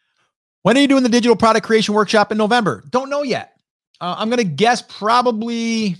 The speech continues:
I'm guessing here, probably, uh, the first part.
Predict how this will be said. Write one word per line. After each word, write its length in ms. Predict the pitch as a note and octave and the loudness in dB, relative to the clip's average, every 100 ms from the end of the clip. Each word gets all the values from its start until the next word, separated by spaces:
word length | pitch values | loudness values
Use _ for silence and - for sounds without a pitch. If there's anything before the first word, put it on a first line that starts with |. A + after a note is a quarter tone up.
| _ _ _ _ _ _ _ _ _ _ _ _ _ | _ _ _ _ _ _ _ _ _ _ _ _ _
I'm 120 | C#3+ | -6
guessing 340 | C3 E3+ - B2+ | -2 0 0 -2
here, 320 | A#2+ A#2 - _ _ _ _ _ _ _ _ | -2 -4 -10 _ _ _ _ _ _ _ _
probably, 640 | - G#3 A#3 A3 G3+ G3 F#3 | -2 0 0 0 0 -2 -2
uh, 520 | E3+ D#3+ D#3 D3 C#3 B2 _ _ _ _ _ _ _ _ - | 0 2 2 2 0 -4 _ _ _ _ _ _ _ _ -20
the 60 | |
first 320 | - G#3+ D#3+ - | -4 -2 0 -2
part. 260 | A#2 G#2+ | -6 -6